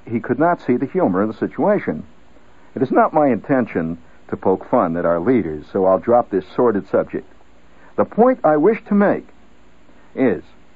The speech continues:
that our politicians look more ill at ease and uncomfortable with a group of Slavus Americanus vulgaris than they would be <laughs> if they were set down among a tribe of Australian Aborigines. It's true, he did look a little uncomfortable there, you know. He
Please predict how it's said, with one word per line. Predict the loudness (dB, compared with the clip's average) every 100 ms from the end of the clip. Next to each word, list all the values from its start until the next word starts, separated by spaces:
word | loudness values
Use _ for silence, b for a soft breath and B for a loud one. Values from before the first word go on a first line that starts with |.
| b b -2
that | 2
our | 4 2
politicians | 2 2 2 -2 -4 -6 -8 -10 -16 b b b -4
look | -2 -2
more | 0 2 2 2
ill | 2 2
at | 0
ease | 0 0 -2 -4
and | -2
uncomfortable | -2 -2 -2 -2 -4 -8 -8 -14 -14 -6
with | -4
a |
group | 0 0 0
of | -4 -6
Slavus | 0 2 4 0 -2
Americanus | 0 0 0 -2 -2 -2
vulgaris | -2 -2 2 2 2 0 -10 -20 b b b b
than | -2 2
they | 2
would | 2 0
be | 0 -2 -2 -4 -8
<laughs> | -20 -4
if | -4 -4 -6
they | -6
were | -2 -2 -2 B B -2
set | 0 0
down | 2 2 2
among | 0 -2
a | -4
tribe | -4 0 0 0
of | -2
Australian | -4 -4 -2 -2 0 0
Aborigines. | 0 -2 0 0 0 -2 -8 -10 -18 B B B
It's | -6
true, | -2
he | 0
did | 0 -2
look | -4
a | -6
little | -6 -6
uncomfortable | -8 -6 -6 -6 -12 -12
there, | -12 -12
you | -12
know. |
He | -12